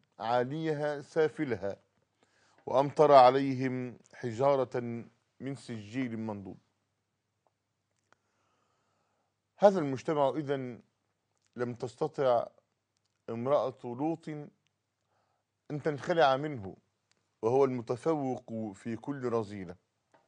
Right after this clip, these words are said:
فلذلك وقعت في الخيانة ووقعت في الخطيئة، خطيئة عدم الإيمان وخطيئة عدم التقوى ومساندة زوجها.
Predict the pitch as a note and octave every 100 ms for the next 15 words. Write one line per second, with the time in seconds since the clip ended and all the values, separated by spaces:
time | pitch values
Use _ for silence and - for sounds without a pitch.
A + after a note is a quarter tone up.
0 | _ _ _ _ _ _ _ _ _ -
1 | D3 C#3+ D3+ F#3+ E3+ E3 F3 D3+ C3+ B2
2 | A2+ B2+ C3 C3 B2+ B2+ _ _ _ _
3 | A2 B2 - A2+ - G2+ - - G2+ -
4 | _ _ _ _ _ _ _ _ _ _
5 | _ _ _ - A#2+ E3+ E3+ - - -
6 | _ _ _ - A2 B2+ B2+ A2 - G#2+
7 | A2+ C#3 D3 D3 _ _ _ _ _ _
8 | _ _ - A2+ - A#2 - C3+ - A2+
9 | _ _ _ _ _ _ _ _ F#2 B2
10 | B2 A#2 A2+ - D3 - C#3 C#3 C#3 -
11 | - A2+ A#2 A2+ A#2+ C3 B2+ A2+ G#2 G#2
12 | F2 F2+ D#2+